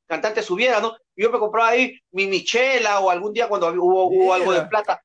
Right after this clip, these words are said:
Speaker 1: una buena botella de whisky, tomaba ahí en, en la
Speaker 2: Mira.
Speaker 1: esquinita. O sea, yo estaba sentado acá y a tres, y a, a
Speaker 2: Chup-
Speaker 1: seis pasos estaba cantando Yosimar. O sea, era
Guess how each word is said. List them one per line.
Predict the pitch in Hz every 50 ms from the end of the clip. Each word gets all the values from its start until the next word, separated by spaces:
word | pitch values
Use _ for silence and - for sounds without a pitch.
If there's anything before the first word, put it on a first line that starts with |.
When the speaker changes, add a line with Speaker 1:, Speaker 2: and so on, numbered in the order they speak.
| _ _
Speaker 1:
una | - 190 202 202
buena | 190 214 220 220
botella | 214 202 190 185 220 220 220
de | 208
whisky, | 202 226 262 254 254 - - 202
tomaba | - 185 190 220 233 226
ahí | 214 220
en, | 233 233 233
en | 208 196 175 370 403 415 381 196 190
la | 190
Speaker 2:
Mira. | 180 - -
Speaker 1:
esquinita. | 190 185 - 185 202 254 262 262 240 - - _ _
O | -
sea, | 185 247
yo | 247 247 269
estaba | 262 285 294 269
sentado | - 240 240 - 277 285
acá | 285 285 285 320 330 311 - - _ _ _
y | - 202
a | 214 202 202
tres, | - 269 277 - -
y | 214 220
a, | 208
a | 208 208 - - 214 208 208 208 208 208 208 202 202 - _ _ _ _
Speaker 2:
Chup- | - - - - - - - 185
Speaker 1:
seis | 185 - 359 359 - -
pasos | - 359 330 302
estaba | 285 285 277 277 254
cantando | 247 233 - 254 247 240
Yosimar. | 226 208 - - 175 175 214 240 254 240 226
O | 214
sea, | 226 254 240 - - _ _
era | - 277 330